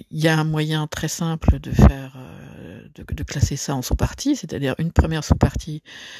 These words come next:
sur l'auteur de la confidence. Donc là, on peut, euh, s'intéresser au jeu, la manière dont il se distingue du on, par exemple, hein. Et petit deux, une,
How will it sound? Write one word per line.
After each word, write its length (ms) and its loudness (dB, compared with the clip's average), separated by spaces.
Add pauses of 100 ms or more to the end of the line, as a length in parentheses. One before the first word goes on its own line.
(160)
sur 440 -2
l'auteur 580 2
de 60 -2
la 120 0
confidence. 680 2 (1700)
Donc 160 -4 (360)
là, 160 4
on 80 -2
peut, 120 0
euh, 520 -2
s'intéresser 480 -6
au 100 -2
jeu, 300 2 (480)
la 80 -10
manière 280 -4
dont 80 -6
il 140 -10
se 120 -6
distingue 400 -2
du 220 -6
on, 140 2 (300)
par 140 4
exemple, 420 -8 (180)
hein. 140 -6 (600)
Et 260 6 (140)
petit 340 6
deux, 500 -8
une, 220 -12